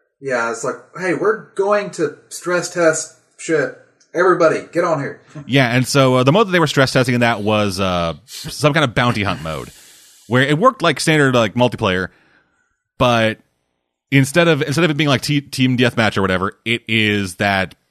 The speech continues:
Speaker 2: in areas, pods will drop containing, you know, grunts or whatever. You kill them and earn money. Then at the end of that round, the bank opens up and you have to go deposit your money into the bank. That then gets added to your team's communal pool.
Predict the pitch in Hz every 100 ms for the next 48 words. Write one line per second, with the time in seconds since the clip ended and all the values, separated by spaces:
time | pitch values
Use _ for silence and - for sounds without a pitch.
0 | _ _ _ _ - 151 151 147 143 120
1 | 107 98 127 131 120 120 101 117 110 110
2 | 120 110 104 98 95 117 113 101 90 90
3 | - - - 135 135 185 165 139 127 117
4 | 113 98 76 - _ _ _ _ _ _
5 | _ _ 104 117 147 139 143 139 135 127
6 | 117 120 110 104 101 98 101 120 113 104
7 | 104 92 98 101 107 107 110 107 95 -
8 | 117 127 110 110 107 104 92 - 110 104
9 | 98 92 85 - _ _ _ _ _ -
10 | 107 110 113 117 117 117 110 104 113 -
11 | 135 117 - 117 107 - 123 80 85